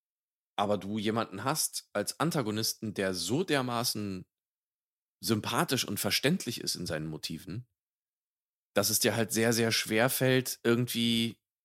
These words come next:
ja, ihn, ihn zu hassen oder irgendwie gegen ihn zu sein. Ähm, das zum Beispiel ist auch, also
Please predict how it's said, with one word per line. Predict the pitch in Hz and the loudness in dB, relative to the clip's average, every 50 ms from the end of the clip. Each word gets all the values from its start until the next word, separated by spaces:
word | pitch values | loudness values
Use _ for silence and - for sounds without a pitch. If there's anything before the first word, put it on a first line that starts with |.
| _ _ _ _ _ _ _ _ _ _ _ _ _ _ _ _ _ - _ _ _ _ _ _ _ _ _ _ _ _ _ _ _ _ | _ _ _ _ _ _ _ _ _ _ _ _ _ _ _ _ _ -20 _ _ _ _ _ _ _ _ _ _ _ _ _ _ _ _
ja, | - 98 107 135 170 139 92 90 - | -6 -2 -2 0 0 -2 -2 -6 -6
ihn, | - 107 101 101 101 | -4 -4 -2 -2 -2
ihn | - 110 104 101 - _ _ _ _ _ _ | -2 -2 -2 -2 -4 _ _ _ _ _ _
zu | - - 113 127 | -4 -2 0 0
hassen | 143 151 - - 101 90 | 2 2 2 2 0 -2
oder | 82 85 87 87 82 82 80 - - _ _ _ | -2 -2 -2 0 -2 -2 -4 -8 -12 _ _ _
irgendwie | - - - - 113 110 - 95 | -14 -12 -8 -8 -6 -6 -6 0
gegen | 85 131 127 127 | 2 4 4 4
ihn | 110 80 90 | 2 0 -2
zu | - 92 87 | -2 -2 -2
sein. | 78 80 69 73 76 76 - _ _ _ _ _ _ _ _ _ _ _ _ _ _ _ - | -2 -4 -4 -6 -8 -12 -16 _ _ _ _ _ _ _ _ _ _ _ _ _ _ _ 0
Ähm, | 95 90 90 90 87 87 - _ | 0 2 2 0 0 -2 -4 _
das | - 110 - - - | 0 2 2 2 2
zum | - - 135 | 0 2 4
Beispiel | 143 139 143 - - 107 | 4 4 4 2 0 0
ist | 123 - | 0 2
auch, | - 131 127 123 - - - - _ | 2 0 0 0 -6 -12 -14 -14 _
also | 95 92 87 - | -10 -10 -10 -12